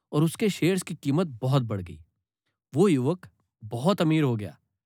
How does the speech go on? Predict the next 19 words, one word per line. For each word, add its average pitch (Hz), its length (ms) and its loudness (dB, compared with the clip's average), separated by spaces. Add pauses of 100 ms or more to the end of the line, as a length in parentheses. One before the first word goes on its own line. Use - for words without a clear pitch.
(360)
इस 233 140 0
कहानी 214 400 2
से 226 160 -2
हमें 180 260 0
ये 180 180 2
सीख 147 300 -2
मिलती 127 280 -2
है 151 180 -2
कि 214 160 -6
शेयर्स 165 420 -2
में 196 100 -2
निवेश 139 300 -2
करने 123 320 -4
से 131 320 -4 (260)
हम 180 160 -2
अमीर 147 440 4
बन 123 200 0
सकते 110 280 -4
हैं। 135 220 -2